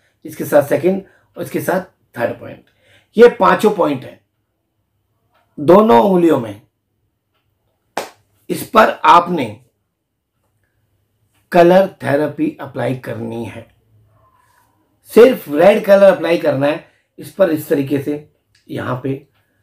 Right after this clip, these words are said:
ऐसे बड़ा बड़ा सा गोल गोल कर दीजिए आप दोनों हाथों में। इसके लिए दोस्तों आप कभी भी कर सकते हैं, दिन में भी कर सकते हैं, morning में भी कर सकते हैं, रात को भी कर सकते हैं। बस घड़ी में देखा आपने,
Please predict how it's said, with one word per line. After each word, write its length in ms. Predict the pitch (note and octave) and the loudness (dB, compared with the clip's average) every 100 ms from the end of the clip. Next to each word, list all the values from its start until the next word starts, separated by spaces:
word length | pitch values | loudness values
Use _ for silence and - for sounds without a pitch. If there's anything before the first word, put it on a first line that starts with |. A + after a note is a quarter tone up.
| _ _ _ _ | _ _ _ _
ऐसे 200 | D3 C3 C#3 | -8 -4 0
बड़ा 260 | D3 D3 | 2 2
बड़ा 220 | C#3+ C#3+ C#3 | 2 0 0
सा 100 | C#3 | -4
गोल 260 | C3 C#3 | -2 -4
गोल 160 | C3+ C#3+ | -4 -6
कर 180 | C3 B2 | -6 -8
दीजिए 260 | C3 C3+ | -6 -6
आप 220 | C#3 C3+ _ _ _ _ _ _ _ _ | -6 -8 _ _ _ _ _ _ _ _
दोनों 260 | C#3+ F#3+ F3 | 0 2 2
हाथों 220 | C3 A#2 A2+ | -2 -4 -12
में। 120 | A2 _ _ _ _ _ _ _ _ _ - | -14 _ _ _ _ _ _ _ _ _ -18
इसके 280 | C3 - G3+ | -10 0 4
लिए 120 | G#3 | 4
दोस्तों 260 | G3+ - F3+ | 2 0 -2
आप 120 | - | 0
कभी 220 | E3 D#3+ | -2 0
भी 100 | G3 F#3 | 0 0
कर 160 | D3+ | -2
सकते 280 | C3+ A2+ - | -2 -12 -14
हैं, 140 | G2+ _ _ _ _ _ | -18 _ _ _ _ _
दिन 240 | C3+ D#3+ F#3 | -4 0 2
में 120 | F#3 | 4
भी 100 | F3 | 2
कर 220 | D#3+ D#3+ D#3 | 2 -2 0
सकते 280 | D#3 - E3 | -6 -4 -6
हैं, 260 | E3 D#3 _ _ - | -6 -8 _ _ -12
morning 440 | C3 C#3+ E3+ F3 F3 | -2 0 2 2 0
में 80 | E3 | 0
भी 80 | |
कर 200 | - D#3+ D#3+ | -2 -2 -2
सकते 260 | D3+ F3 | -6 -4
हैं, 80 | D#3+ | -4
रात 340 | B2 D#3 D#3 | -2 -2 -2
को 100 | - | -6
भी 100 | C3+ | -8
कर 160 | B2+ A#2+ | -8 -10
सकते 320 | G#2+ - A#2+ | -14 -20 -20
हैं। 120 | A#2 _ _ _ - | -20 _ _ _ 0
बस 260 | G#3 - - | 0 0 -6
घड़ी 300 | C3+ D#3 F3+ | 0 4 4
में 160 | F#3+ | 4
देखा 280 | E3 - F3 | 0 0 0
आपने, 280 | E3+ D3 | 0 -2